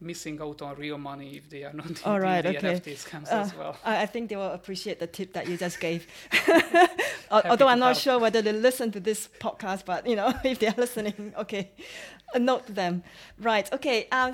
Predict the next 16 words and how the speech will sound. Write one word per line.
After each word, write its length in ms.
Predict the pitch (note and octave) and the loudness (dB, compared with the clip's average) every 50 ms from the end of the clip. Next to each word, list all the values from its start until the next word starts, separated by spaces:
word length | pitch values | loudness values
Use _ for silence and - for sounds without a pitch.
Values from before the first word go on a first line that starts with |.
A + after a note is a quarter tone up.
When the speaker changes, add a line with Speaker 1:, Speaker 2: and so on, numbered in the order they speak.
| B3+ _ | -6 _
Speaker 2:
so, 300 | - - E4 D4+ C#4 C4+ - - - - - - | -4 2 4 4 4 4 0 -8 -20 -14 -4 2
uh, 200 | B3 A#3+ A#3+ A#3+ A#3 - - | 6 6 6 6 4 0 0
thank 220 | - E4+ E4+ E4 E4 | 2 4 4 4 4
you, 120 | D#4+ D4+ | 2 4
Zoltan, 340 | D4 C#4+ C4+ C#4 D4 C#4 C4+ | 6 4 4 6 4 0 -2
for 240 | - - A#3 A#3 A3+ | 0 0 0 2 2
your 100 | A3 G#3 | 2 0
time 260 | G#3 - A#3 A#3 A#3+ | 0 -2 -4 -4 -4
today. 440 | A#3 A3 F3+ F#3 F#3 G3+ A3+ A3+ - | -4 -2 0 2 4 4 4 2 2
But 240 | - A3 G3+ - - | 2 2 2 0 0
one 460 | A3+ A#3+ B3 B3 B3 B3+ B3 B3 - - - | -4 -2 0 2 2 0 -2 -6 -8 -10 -6
last 300 | - G#3 G#3 A3 A3 - | -2 0 2 0 0 -2
question 360 | - A3+ A3 - - - F3+ E3+ | -8 -8 -8 -8 -8 -8 -8 -6
before 300 | F3 E3+ - F3+ E3+ E3+ | -6 -8 -8 -6 -6 -6
we 140 | E3 E3+ | -6 -6
go. 320 | - - E3+ C#3+ C#3+ - | -6 -4 -4 -4 -4 -6